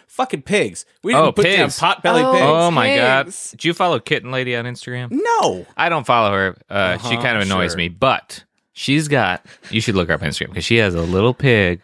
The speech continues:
Speaker 2: with a little kitten and they're growing up together.
Speaker 3: Oh my
Speaker 2: And it is the
Speaker 3: God.
Speaker 2: most adorable thing ever. So check out Kitten Lady on Instagram for her pig and kitty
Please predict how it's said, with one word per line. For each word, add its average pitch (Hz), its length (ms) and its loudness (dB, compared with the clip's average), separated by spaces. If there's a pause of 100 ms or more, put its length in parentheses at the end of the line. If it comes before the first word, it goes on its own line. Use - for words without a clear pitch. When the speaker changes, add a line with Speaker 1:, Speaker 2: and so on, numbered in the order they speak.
Speaker 2:
with 92 140 0
a 82 40 0
little 98 220 4
kitten 95 300 -2
and 82 120 0
they're 82 80 0
growing 87 280 0
up - 120 -6
together. 76 440 -4
Speaker 3:
Oh 220 220 0
my 170 340 -4
Speaker 2:
And 123 140 0
it - 60 -2
is 156 140 0
the 87 80 2
Speaker 3:
God. 82 60 0
Speaker 2:
most 80 220 0
adorable 80 520 0
thing 80 460 -4
ever. 69 480 -12 (840)
So 71 360 0
check 131 200 -2
out 131 140 0
Kitten 110 220 2
Lady 110 240 4
on 104 80 4
Instagram 95 540 2
for 80 140 0
her 78 120 -4
pig 117 420 2
and 101 220 2
kitty 80 560 -2